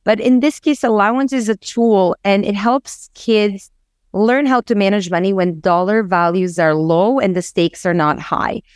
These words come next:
So even if they make mistakes with ten dollars, twenty dollars, even if it's hundred, it's not a big deal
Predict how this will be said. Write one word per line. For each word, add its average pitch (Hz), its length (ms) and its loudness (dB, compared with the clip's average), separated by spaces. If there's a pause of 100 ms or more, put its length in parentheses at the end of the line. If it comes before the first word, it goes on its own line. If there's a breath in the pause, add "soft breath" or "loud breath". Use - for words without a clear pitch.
(120)
So - 160 -2
even 330 260 2
if 403 140 4
they 359 120 4
make 247 320 2
mistakes 208 800 -2 (240 soft breath)
with 202 320 0 (320)
ten 269 220 2
dollars, 170 440 2
twenty 247 220 0
dollars, 196 220 0
even 302 200 0
if 311 80 -4
it's 277 120 -6
hundred, 208 560 0 (280)
it's - 180 -4
not 269 160 2
a 370 60 0
big 254 320 -2
deal - 480 0